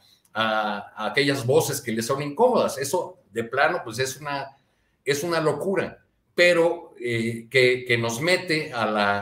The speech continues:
a la lógica de esta discusión polarizada y nos saca del fondo del asunto,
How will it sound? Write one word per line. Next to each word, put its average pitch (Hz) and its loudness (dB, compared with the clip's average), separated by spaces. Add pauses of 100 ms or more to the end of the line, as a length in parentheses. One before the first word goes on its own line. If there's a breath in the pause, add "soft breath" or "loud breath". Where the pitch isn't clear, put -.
(100)
a 107 -2
la 107 -4
lógica 139 0
de 120 0
esta 131 -2
discusión 123 -2
polarizada 139 -2 (160 loud breath)
y 120 -4
nos 120 -2
saca 180 0
del 117 -2
fondo 127 0
del 123 0
asunto, 165 -2